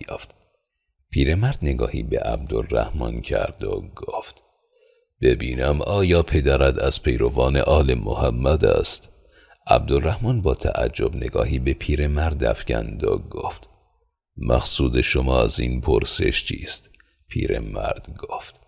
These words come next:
«آه، ناراحت نشو، این را از آن گفتم که این روزها بگیر بگیر آل محمد، به ویژه آل علی است.» عبدالرحمن که بسیار شگفت زده شده بود، یک قدم به پیرمرد نزدیکتر شد و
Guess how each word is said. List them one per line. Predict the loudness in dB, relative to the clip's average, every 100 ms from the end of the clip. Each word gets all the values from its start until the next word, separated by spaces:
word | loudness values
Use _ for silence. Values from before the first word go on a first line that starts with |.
| _ _ _ -2
«آه، | 2 4 4 2
ناراحت | 0 2 4 4 4 2 2
نشو، | 0 0 4 4 4
این | 4 4
را | 4 4
از | 2 2
آن | 0 0
گفتم | 0 0 2 2
که | 2
این | 2 2 2
روزها | 2 2 2 2 2
بگیر | 2 -2 0 -2 0
بگیر | 0 2 2 4
آل | 4 4 2 2
محمد، | -2 -2 0 2 2 2 2
به | 0
ویژه | 2 0 2 2
آل | 4 2 4 2
علی | 2 0 -2 -10 -10
است.» | -4 -4 -6 _ _ _ -20 -20 -20 -6 0
عبدالرحمن | 0 2 2 2 2 0 0
که | 0 0
بسیار | 0 0 -2 0 0
شگفت | 0 -2 0 -2 0
زده | -2 -2
شده | -2 0 0
بود، | 0 0 0
یک | -2 -2 -2
قدم | -2 -2 -4 -4
به | -4
پیرمرد | -4 -4 -4 -2 -2 -2
نزدیکتر | -2 -2 -2 -6 -4 -2 0
شد | 0 0 -2 -2
و | -2